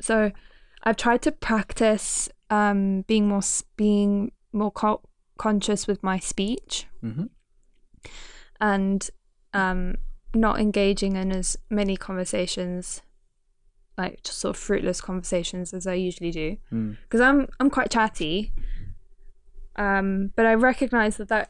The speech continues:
Speaker 1: is so, it, <laughs> you wanna be, uh, well, I, I wanna be somebody that,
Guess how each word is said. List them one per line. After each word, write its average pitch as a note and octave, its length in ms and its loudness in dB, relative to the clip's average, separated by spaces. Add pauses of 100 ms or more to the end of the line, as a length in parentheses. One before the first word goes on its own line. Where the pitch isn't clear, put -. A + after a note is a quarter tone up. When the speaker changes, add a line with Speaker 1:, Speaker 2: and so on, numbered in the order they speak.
(140)
Speaker 1:
is A3+ 180 0
so, A#3 180 2
it, A3 320 -2 (720)
<laughs> - 680 -8
you A#3 120 6
wanna D4+ 200 8
be, B3+ 280 4 (160)
uh, - 100 -4 (120)
well, G3+ 240 0
I, A3 220 4 (160)
I A#3+ 180 6
wanna A#3+ 220 4
be G3+ 140 0
somebody F3+ 440 0
that, F3+ 240 -2